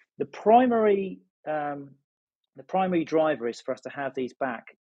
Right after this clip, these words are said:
into production. But we do say, uh, uh, uh, uh, something else as well, which is important to note, is that, um, if you are thinking about buying a,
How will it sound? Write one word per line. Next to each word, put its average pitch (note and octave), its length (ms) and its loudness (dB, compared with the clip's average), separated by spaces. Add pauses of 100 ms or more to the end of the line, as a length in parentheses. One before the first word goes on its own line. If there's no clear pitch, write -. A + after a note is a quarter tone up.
into B2 240 -14
production. - 560 -6 (580)
But D3+ 180 2
we D3+ 160 0
do F3+ 480 6 (100)
say, B2+ 600 -4 (300)
uh, C3+ 40 -4
uh, C3+ 360 -4 (280)
uh, C#3+ 40 -4 (300)
uh, - 40 -12 (180)
something C3+ 320 -8
else C3 220 -6
as A#2+ 120 -10
well, A2+ 380 0 (260)
which C3 140 -4
is - 80 -10
important D3 500 4
to - 80 -4
note, B2+ 320 2
is B2 140 -10
that, C#3+ 320 2 (300)
um, C3 500 0 (420)
if C#3+ 180 -4
you G#3+ 500 4
are E3 140 4
thinking D#3 360 -4
about C3 300 0 (180)
buying B2 560 0 (340)
a, B2+ 500 2